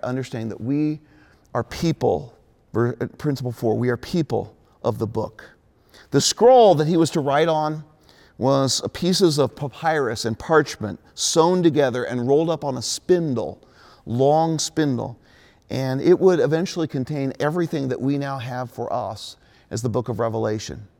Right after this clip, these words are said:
Christianity is, is an amazing movement because it's based on what we have received from God. God has spoken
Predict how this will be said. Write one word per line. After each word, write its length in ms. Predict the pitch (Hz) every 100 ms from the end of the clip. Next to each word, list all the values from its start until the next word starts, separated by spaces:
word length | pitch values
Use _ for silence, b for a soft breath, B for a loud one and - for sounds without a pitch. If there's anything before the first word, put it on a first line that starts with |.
| _ _ _ B B -
Christianity 840 | - 247 - 202 214 226 151 135 117 - b b b _
is, 840 | 139 151 151 147 147 135 - - - -
is 420 | 151 151 139 120
an 120 | 151
amazing 680 | 151 139 143 170 147 151 131
movement 540 | 139 160 123 57 -
because 640 | 117 131 - 151 151 143 123
it's 240 | 135 127
based 540 | 104 147 175 180 - -
on 360 | 127 127 127 120 B B B
what 200 | - 151
we 160 | 151 202
have 200 | 202 131
received 680 | 131 - - 185 165 120 -
from 240 | 135 127
God. 380 | 135 123 113 -
God 280 | 160 190 247
has 260 | 220 175
spoken 760 | - - 185 190 - 107 98